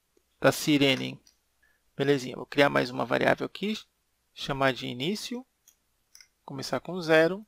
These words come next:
não começou ainda, né? Se o início for verdadeiro, se iniciou o jogo, então ele vai fazer o que tá aqui dentro. Ele vai tocar o som da introdução, né?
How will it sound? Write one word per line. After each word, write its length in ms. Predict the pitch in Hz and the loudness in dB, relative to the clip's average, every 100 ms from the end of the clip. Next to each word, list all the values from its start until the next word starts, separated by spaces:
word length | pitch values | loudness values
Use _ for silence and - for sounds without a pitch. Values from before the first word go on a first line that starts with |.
| _ _ _ _ _ _ | _ _ _ _ _ _
não 160 | 151 135 | -14 -8
começou 500 | 147 143 135 - 170 | -6 -4 -8 -2 2
ainda, 420 | 156 135 - - | 2 -2 -8 -6
né? 240 | - 190 - _ _ _ _ _ _ _ _ _ _ - _ _ | -4 -6 -8 _ _ _ _ _ _ _ _ _ _ -20 _ _
Se 220 | - 170 | -6 -4
o 20 | |
início 260 | 156 147 143 | -2 -4 -2
for 140 | 139 | -4
verdadeiro, 680 | 123 131 185 175 147 170 202 _ _ _ _ _ _ | -4 4 4 6 2 2 -4 _ _ _ _ _ _
se 240 | - - 143 | -20 -12 -10
iniciou 560 | 139 143 - 143 156 | -8 -8 -8 -2 0
o 60 | 147 | 0
jogo, 480 | 123 135 151 214 220 _ _ _ _ _ _ _ _ _ _ - | -4 -4 -4 -10 -20 _ _ _ _ _ _ _ _ _ _ -18
então 400 | 143 139 143 151 | -8 -2 -2 -4
ele 80 | 139 | -6
vai 140 | 139 | -4
fazer 240 | 139 131 | -4 -4
o 20 | 139 | -8
que 80 | |
tá 100 | - | -2
aqui 200 | 151 - | -2 -2
dentro. 360 | 156 139 - - _ _ _ _ - | -2 -2 -4 -20 _ _ _ _ -10
Ele 140 | 147 | -4
vai 120 | 135 | -2
tocar 260 | 139 147 156 | -2 -4 -8
o 80 | 127 | -10
som 260 | - 160 | -4 -2
da 100 | 151 | -2
introdução, 680 | 139 - 127 139 - 175 196 | -4 -6 -12 -10 -2 0 0
né? 200 | 185 220 | -2 -6